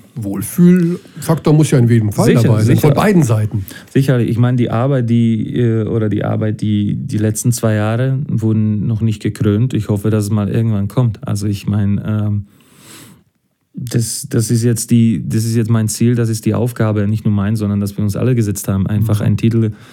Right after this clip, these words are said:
Speaker 2: endlich mal wieder nach München zu holen. Ich meine, es bleibt nur einer übrig und das wird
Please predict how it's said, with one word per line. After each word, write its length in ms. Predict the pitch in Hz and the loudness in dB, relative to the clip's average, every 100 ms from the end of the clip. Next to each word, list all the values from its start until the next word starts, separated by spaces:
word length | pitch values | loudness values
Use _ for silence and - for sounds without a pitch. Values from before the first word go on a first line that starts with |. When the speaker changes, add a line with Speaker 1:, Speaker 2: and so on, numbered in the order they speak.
| - - - - | -20 -20 -20 -8
Speaker 2:
endlich 320 | - 127 123 | 0 2 4
mal 200 | 117 113 | 2 2
wieder 180 | 117 117 | 2 0
nach 140 | 113 | 0
München 320 | 104 117 123 117 | 0 0 0 0
zu 160 | 113 | 0
holen. 240 | 104 101 98 | 0 0 -2
Ich 120 | 95 | -2
meine, 200 | 101 98 | -2 -2
es 160 | 95 | -4
bleibt 280 | - 107 117 | -4 -2 0
nur 240 | 127 120 - | 2 0 0
einer 360 | 117 117 117 | 0 2 2
übrig 480 | 120 113 120 120 - | 0 0 0 0 -2
und 240 | 107 101 | -2 -2
das 200 | 98 - | -4 -4
wird 240 | 104 101 | -4 -4